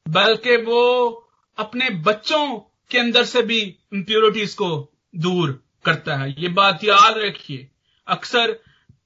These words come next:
ये जुमला सुनने को मिलता है कि खुदा को, अ, गुनाहों से नफरत है, अ, लेकिन वो गुनाहगार से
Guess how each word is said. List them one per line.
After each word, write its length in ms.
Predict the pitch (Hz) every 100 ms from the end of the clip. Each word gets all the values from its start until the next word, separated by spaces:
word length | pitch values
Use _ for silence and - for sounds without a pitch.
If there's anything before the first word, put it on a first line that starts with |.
| _ 185
ये 380 | 196 226 226
जुमला 320 | 180 208 214 214
सुनने 300 | 220 214 214
को 100 | 214
मिलता 320 | 196 190 208
है 380 | 202 190 170 _ _ -
कि 80 |
खुदा 400 | 202 214 190 196
को, 500 | 208 208 196 190 180 _ _ _
अ, 140 | 175 175 190 196 190 185
गुनाहों 580 | 170 190 202 214 226 240
से 120 | 226
नफरत 420 | 196 180 214 196
है, 260 | 165 135 127
अ, 260 | 175 185 190
लेकिन 600 | 196 202 214 233 226 226
वो 160 | 220 214
गुनाहगार 720 | 190 196 208 202 185 180 202
से 420 | - 196 151 139